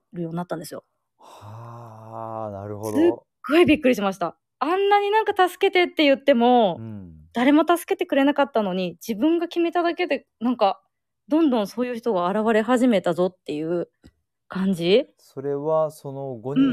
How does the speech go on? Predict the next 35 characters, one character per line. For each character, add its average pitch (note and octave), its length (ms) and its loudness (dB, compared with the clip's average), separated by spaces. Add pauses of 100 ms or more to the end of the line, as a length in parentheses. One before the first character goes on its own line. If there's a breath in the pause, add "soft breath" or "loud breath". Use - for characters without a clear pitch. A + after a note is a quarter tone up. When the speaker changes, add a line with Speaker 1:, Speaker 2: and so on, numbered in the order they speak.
(160)
Speaker 1:
ん。 - 40 -20
Speaker 2:
様 B2+ 280 -12
々 C#3 220 -8
な F#2+ 140 -12
い G#2+ 140 -10
い F#2 40 -12
出 F#2+ 100 -12
会 F#2+ 140 -8
い F2 40 -12
が E2 260 -16 (560)
Speaker 1:
あ、 A#3 80 0
Speaker 2:
っ G#3 40 0
て - 60 -10
こ - 20 -20 (440 soft breath)
と - 0 -
で - 80 -12
す - 100 -14
か - 20 -14
ね。 B3+ 120 0
Speaker 1:
そ D4 40 8
う D4 40 6
で B3+ 100 2
す。 - 180 -12
あ A3+ 160 2
の、 G3+ 540 2
Speaker 2:
う A#3 120 0
ん。 A#3+ 40 0
Speaker 1:
息 - 220 -12
子 A#3 680 2 (120)
の、 F4 440 2
Speaker 2:
う G#2+ 60 -20
ん。 G2 240 -18 (400)
Speaker 1:
あ G3+ 80 -6
の、 F#3 200 -4
不 - 80 -16